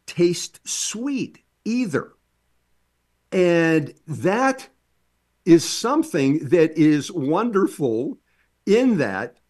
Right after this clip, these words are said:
it makes a great red, red wine for beginners, perhaps that haven't drunk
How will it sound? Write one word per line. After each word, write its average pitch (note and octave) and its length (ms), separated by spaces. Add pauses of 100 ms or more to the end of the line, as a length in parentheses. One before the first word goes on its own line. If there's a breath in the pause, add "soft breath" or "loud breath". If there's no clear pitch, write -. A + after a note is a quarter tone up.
(200)
it F#3+ 180
makes A3+ 440
a E3+ 120
great D3 680
red, F3+ 500
red E3 340
wine D#3+ 600
for D#3 320
beginners, D#3 680
perhaps D#3 420
that D3+ 140
haven't D3+ 360
drunk E3 420